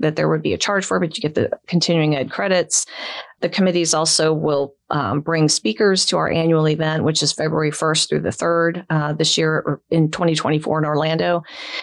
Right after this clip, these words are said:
Um, so there's just a lot of substantive ways. They can write articles for our advocate, our newsletter, which is a, um, almost a quarterly periodic. And, uh, so there's a lot of ways for somebody from a committee to kind of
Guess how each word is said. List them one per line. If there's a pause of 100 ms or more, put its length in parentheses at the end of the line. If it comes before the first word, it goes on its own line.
(140)
Um,
so
there's
just
a
lot
of
substantive
ways.
They
can
write
articles
for
our
advocate,
our
newsletter,
which
is
a, (120)
um,
almost
a
quarterly
periodic. (440)
And,
uh,
so
there's
a
lot
of
ways
for
somebody
from
a
committee
to
kind
of